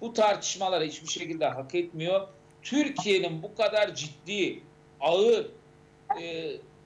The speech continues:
gündem konuları varken Cumhuriyet Halk Partisi tartışmalarıyla bunların hepsi bir nevi ortadan da kalkıyor. E, e, süreç itibariyle görünmez bir hale geliyor. Onun için bu sürecin,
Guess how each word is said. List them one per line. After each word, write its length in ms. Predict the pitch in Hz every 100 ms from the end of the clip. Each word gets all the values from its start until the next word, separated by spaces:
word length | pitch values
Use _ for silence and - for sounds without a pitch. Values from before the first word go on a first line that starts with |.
| - - -
gündem 480 | 139 170 175 226 294 -
konuları 500 | 196 160 139 131 120
varken 500 | 113 - 190 247 - - - - -
Cumhuriyet 340 | 196 233 226
Halk 240 | 240 240 220
Partisi 400 | 202 170 - -
tartışmalarıyla 1040 | 202 202 - 196 208 208 196 185 208 208
bunların 340 | 202 202 202
hepsi 420 | 208 - - 220 220
bir 100 | 196
nevi 240 | 190 196
ortadan 560 | 185 170 180 185 220 220
da 140 | 135
kalkıyor. 640 | 117 107 - 113 117 151 - - - - -
E, 60 | 127
e, 840 | 131 123 117 90 87 131 147 -
süreç 420 | 131 - 170 160
itibariyle 840 | 160 - 160 156 147 151 156 147 147
görünmez 640 | 147 156 175 202 196 143
bir 100 | 120
hale 320 | 113 110 110
geliyor. 460 | 110 110 143 196 233 - - - -
Onun 200 | 269 233
için 380 | 220 - 226 220
bu 80 | 214
sürecin, 580 | - 202 170 143 208